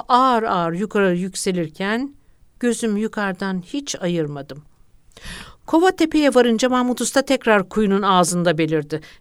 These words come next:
Ne kadar uzaktı. Bütün gücümle bağırdım. Ama sesim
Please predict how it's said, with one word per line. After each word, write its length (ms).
Ne 180
kadar 380
uzaktı. 680
Bütün 300
gücümle 400
bağırdım. 440
Ama 160
sesim 440